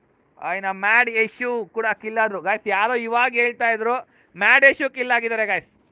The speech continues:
Mad Yeshu kill ಆಗಿದ್ದಾರೆ. So ಆದಷ್ಟು ಬೇಗ ಇನ್ನು ಫಿಫ್ಟಿ ಲೈಕ್ಸ್‌ನ complete ಮಾಡಿ ಈ ಪಂದ್ಯ ಮುಗಿಯೋದ್ರೊಳಗಡೆ,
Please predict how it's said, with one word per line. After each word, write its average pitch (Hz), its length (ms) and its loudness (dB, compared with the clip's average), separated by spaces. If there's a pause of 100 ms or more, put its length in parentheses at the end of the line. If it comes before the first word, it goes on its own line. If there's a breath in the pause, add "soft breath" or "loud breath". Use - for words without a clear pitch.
(260)
Mad 233 300 -6
Yeshu 269 260 -10
kill 254 200 -10
ಆಗಿದ್ದಾರೆ. 240 360 -4
So 233 160 -10
ಆದಷ್ಟು 240 380 -10
ಬೇಗ 240 240 -10
ಇನ್ನು 233 300 -10
ಫಿಫ್ಟಿ 240 260 -16
ಲೈಕ್ಸ್‌ನ 233 360 -10
complete 214 480 -12
ಮಾಡಿ 220 320 -8
ಈ 208 180 -16
ಪಂದ್ಯ 214 400 -10
ಮುಗಿಯೋದ್ರೊಳಗಡೆ, 190 720 -10